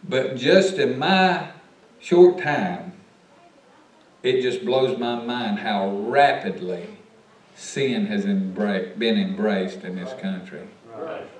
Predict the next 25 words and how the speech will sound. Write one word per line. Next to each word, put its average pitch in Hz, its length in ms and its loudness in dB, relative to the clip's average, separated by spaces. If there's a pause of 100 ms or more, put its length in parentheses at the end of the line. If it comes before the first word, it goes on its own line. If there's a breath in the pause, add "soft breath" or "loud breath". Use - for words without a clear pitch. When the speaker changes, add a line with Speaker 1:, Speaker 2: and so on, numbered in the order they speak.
Speaker 2:
Yeah. 175 340 -10 (1120)
Speaker 1:
All 185 280 6
through 185 120 8
my 180 200 4
childhood 147 560 2
and 113 160 2
my 135 180 0
teen 135 440 -2
years, 98 560 -2 (720)
life 131 300 2
stayed 117 340 -2
the 101 60 -6
same. 104 520 0
And 135 180 0
into 143 180 0
my 139 280 2
early 127 340 2
twenties 110 540 -4
and 101 200 -2
thirties, 190 540 0
and 220 160 -2
then - 240 2
began 143 480 -2
to 123 160 0
around, 135 540 -4